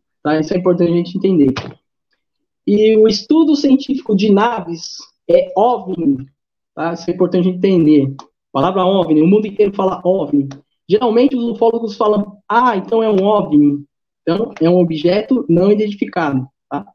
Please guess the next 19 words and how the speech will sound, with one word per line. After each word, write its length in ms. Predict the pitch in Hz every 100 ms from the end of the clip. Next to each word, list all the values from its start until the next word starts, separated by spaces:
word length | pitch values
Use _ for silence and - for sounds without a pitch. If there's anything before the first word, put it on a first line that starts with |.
| _ _ _ _
Talvez 260 | 120 180 185
um 140 | 190
ser 400 | - - 196 185 185
extraterrestre, 880 | 185 170 156 143 165 151 - -
né? 200 | 139 151 - _ -
Nós 140 | 139
podemos 680 | 139 147 147 143 131 - _ _ _ _ _ _ _
dizer, 720 | 131 143 196 170 165 123 127 _ _ _ -
tá? 340 | 165 202 - - _ - _
Bom, 220 | 170 226 190
aí 140 | 254
depois 480 | 285 - 320 294 -
que 100 | 254
eu 200 | 240 214
peguei 240 | 226 220
a 80 | 208
outra 360 | 214 262 240 196
parte 380 | 208 202 196
aqui, 460 | 175 240 240 165